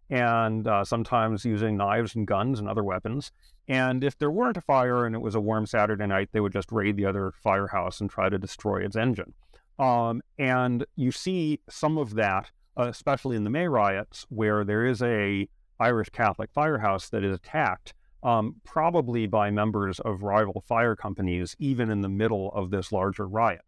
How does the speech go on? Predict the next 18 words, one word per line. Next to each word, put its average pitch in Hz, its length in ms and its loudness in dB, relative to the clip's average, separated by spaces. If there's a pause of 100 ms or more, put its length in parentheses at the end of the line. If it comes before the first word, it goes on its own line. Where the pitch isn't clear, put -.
(540)
Um, 120 500 0 (720)
uh, 117 340 2
Philadelphians, 143 1040 0
uh, 110 260 2
you 117 140 -2
know, 104 180 2
and, 110 220 -2
and 107 160 0
others 117 400 0 (100)
in 120 160 -2
port 120 280 -2
cities 117 340 -2
love 104 160 2
to 113 120 -4
blame 104 320 0
violence 104 440 0
on 92 180 -6
sailors, 151 500 -2